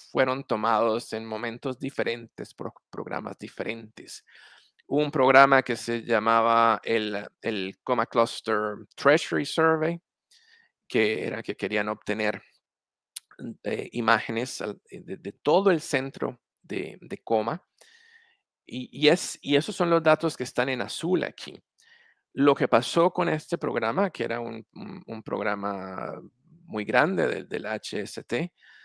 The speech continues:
eh, fue que se dañó la cámara. La cámara de la, a, la A C S del H S T se dañó. Eh, tuvo, si re-, recuerdo bien, un cortocircuito,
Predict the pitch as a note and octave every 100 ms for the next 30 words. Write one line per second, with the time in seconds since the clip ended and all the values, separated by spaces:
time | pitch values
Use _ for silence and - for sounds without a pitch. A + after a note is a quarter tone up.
0 | _ _ _ _ - B2 A2+ A2+ A2+ A2+
1 | - - D#3 D#3 E3+ D3 A#2 B2 G#3+ G#3+
2 | - - - - A2 - - - - A#2+
3 | A2+ D2 - A#2 - A#2 - G#2 A2 A#2
4 | B2+ A#2 A#2+ - D3 C#3 A2+ A2 - -
5 | - - A2+ B2 - - G#2 C3 - _
6 | _ _ _ _ - A#1 - - - G#2
7 | G2+ G2 G2+ - - F#2 - _ - -
8 | - - G2+ D#2 F#2+ G2 - - - -
9 | - A#2+ A2 - G#2 G#2+ G2+ F#2 F2+